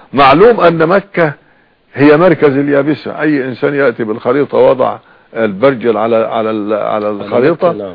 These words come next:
Speaker 1: يجد مكة هي مركز اليابسة.
Speaker 2: نعم.
Speaker 1: فإذا تنذر أم القرى ومن حولها من بلاد الأرض جميعا. فهذا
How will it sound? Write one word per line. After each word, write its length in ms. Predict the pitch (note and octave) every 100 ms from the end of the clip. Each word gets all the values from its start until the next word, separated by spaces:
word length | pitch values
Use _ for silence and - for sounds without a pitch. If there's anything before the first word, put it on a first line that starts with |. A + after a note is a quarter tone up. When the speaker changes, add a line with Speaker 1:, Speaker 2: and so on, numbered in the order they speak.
| E2+
Speaker 1:
يجد 400 | C#3 E3+ D#3 B2+
مكة 520 | D3 E3+ - - E3+ C#3+ _ _ _
هي 240 | C3 C3+
مركز 560 | C3 E3+ D#3+ - C#3+ B2
اليابسة. 800 | B2+ D3 C#3+ C3 B2+ D#3 A2+ F#2+ _ _ _ _
Speaker 2:
نعم. 200 | A2 F2 - _ _ _ _ _ _ _ _ _ _ _ _ _ -
Speaker 1:
فإذا 800 | A#2 A2 A2+ - F3 F#3 F#3 D3+ D3 _ _ _ -
تنذر 500 | C#3 C3+ E3+ D3+ D3
أم 160 | D3
القرى 400 | C#3 B2+ F3 F3
ومن 640 | D#3+ D3 D3+ D#3+ F3 D#3 C3
حولها 1120 | - C#3+ D3+ C3 D3+ D#3 D#3+ F3 F3 E3+ B2+
من 320 | B2 C3 A#2+
بلاد 260 | C3 D#3+ C3+
الأرض 400 | C3+ D3+ B2+ B2+
جميعا. 600 | A2+ A#2+ B2 G#2+ G#2+ F#2+ - _ _ _ _ _ _ _ _ -
فهذا 840 | A#2 C3 F#3+ F3+ F3+ F3 F3 -